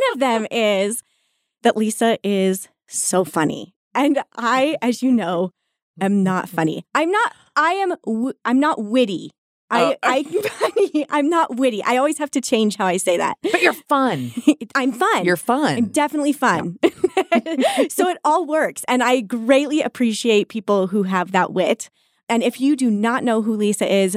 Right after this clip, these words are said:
Speaker 1: she is going to give you a little bit of information about who she is. And we are so excited to have her here to share her story with us today.
Speaker 2: Oh, thank you. And thank you so much for having me. Yes, I'm Lisa Valentine Clark.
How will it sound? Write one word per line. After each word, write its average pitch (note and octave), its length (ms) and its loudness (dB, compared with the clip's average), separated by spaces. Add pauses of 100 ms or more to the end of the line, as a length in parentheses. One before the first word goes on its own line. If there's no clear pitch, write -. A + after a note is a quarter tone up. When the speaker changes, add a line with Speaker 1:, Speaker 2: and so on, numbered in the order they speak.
Speaker 1:
she - 380 2
is - 100 -2
going F#3 280 -2
to - 80 -10
give F3+ 180 -2
you F#3 180 4
a - 80 -2
little B3 380 -2
bit C#4+ 300 0
of G#3+ 260 -2 (100)
information B3 520 0
about G3+ 240 0
who A3 100 0
she G#3 220 -2
is. G3 340 0 (420)
And F#3+ 340 2
we G3 160 0
are - 120 0
so - 300 0
excited F#3+ 320 0
to F#3 60 0
have F3 140 0
her F3 100 0
here E3 260 2
to - 120 -4
share E3 320 0
her D#3+ 160 -2
story D#3+ 300 0
with E3 140 2
us F3+ 160 -4
today. C#4+ 320 0 (260)
Speaker 2:
Oh, D#4 280 0
thank G4+ 300 -2
you. D4 220 0
And A3+ 160 0
thank C4 220 -4
you D4 100 -2
so C4+ 160 -2
much A#3 220 0
for A3 120 -2
having G#3 360 2
me. D3 320 0
Yes, E3 260 0
I'm C#3 240 0
Lisa D3+ 240 -2
Valentine G3+ 420 2
Clark. F#3 380 -4